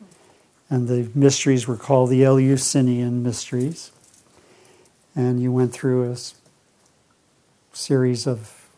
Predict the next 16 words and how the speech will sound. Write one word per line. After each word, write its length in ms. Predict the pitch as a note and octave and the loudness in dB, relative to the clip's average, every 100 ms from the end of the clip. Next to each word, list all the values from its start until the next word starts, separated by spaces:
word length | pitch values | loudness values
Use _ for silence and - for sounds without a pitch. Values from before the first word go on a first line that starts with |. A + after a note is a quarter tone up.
| _ _ _ _ - | _ _ _ _ -4
ritual 480 | C3 B2+ - B2+ B2+ | 0 0 0 -2 0
events. 640 | B2 C3+ C#3+ D#3+ - - _ _ _ _ _ _ - | 0 0 0 -2 -8 -10 _ _ _ _ _ _ -4
And 260 | C3 C3 B2 | 0 2 0
it, 180 | - | -4
w-, 160 | C#3+ C#3+ | -6 -4
when 240 | C#3+ C3+ B2+ | 0 2 2
you 360 | B2 A#2+ A#2+ G#2 _ _ _ _ _ _ _ | 0 -2 -6 -12 _ _ _ _ _ _ _
came 240 | - C#3+ C3 | 2 4 6
out 180 | C#3 | 6
of 140 | C#3+ A2+ | 6 4
it, 260 | A#2 - _ _ _ _ _ _ | -2 -6 _ _ _ _ _ _
it, 120 | C#3 B2 | -4 -2
it 340 | C#3 D3 C3 | -2 0 0
included, 800 | C3 B2 E3 D#3 C3+ A#2+ A2 - | 0 -2 2 4 4 2 -2 -6
uh, 360 | B2+ B2 A#2+ A#2 C3+ _ - | -4 -4 -6 -10 -14 _ -8
the, 180 | B2+ | -8